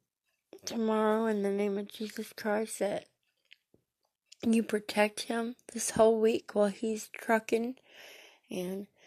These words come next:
you keep my kids protected, my parents. I th-, pray for m-, both of them to be well and not sick, and that we all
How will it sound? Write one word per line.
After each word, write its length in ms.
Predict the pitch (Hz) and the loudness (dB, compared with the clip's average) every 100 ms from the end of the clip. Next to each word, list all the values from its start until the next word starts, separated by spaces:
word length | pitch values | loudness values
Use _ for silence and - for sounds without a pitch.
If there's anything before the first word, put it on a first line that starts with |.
| - - - _ _ _ - | -20 -20 -20 _ _ _ -10
you 140 | 208 | -10
keep 240 | - 233 202 | -8 -8 -6
my 160 | 196 | -6
kids 400 | 202 - 233 226 | -6 2 2 2
protected, 760 | - 226 - 220 220 - 226 226 _ - - _ _ _ _ _ - | -2 -4 -2 -4 -2 -2 -2 -4 _ -20 -20 _ _ _ _ _ -2
my 140 | 196 | -2
parents. 840 | - - 220 226 233 - - - - _ | -2 -6 -4 -4 -4 -6 -8 -12 -12 _
I 60 | - | -18
th-, 280 | - - - - | -14 -10 -10 -6
pray 300 | - 226 226 | 6 8 8
for 180 | 220 208 | 4 -6
m-, 200 | 196 202 - | -6 -8 -2
both 300 | 214 220 220 | 6 6 6
of 160 | 202 202 | 0 0
them 280 | 220 214 226 | -2 0 -2
to 120 | - | 0
be 180 | 214 220 | 2 4
well 440 | 220 214 226 240 | 6 6 6 2
and 240 | 233 196 202 | -2 -2 0
not 300 | 202 - 185 | 0 -2 -6
sick, 420 | - 214 226 - | -4 0 -2 -4
and 180 | 196 202 | -6 -6
that 200 | 196 - | -6 -4
we 240 | 202 208 | -6 -6
all 460 | - 214 226 240 254 | -4 -2 0 -2 -6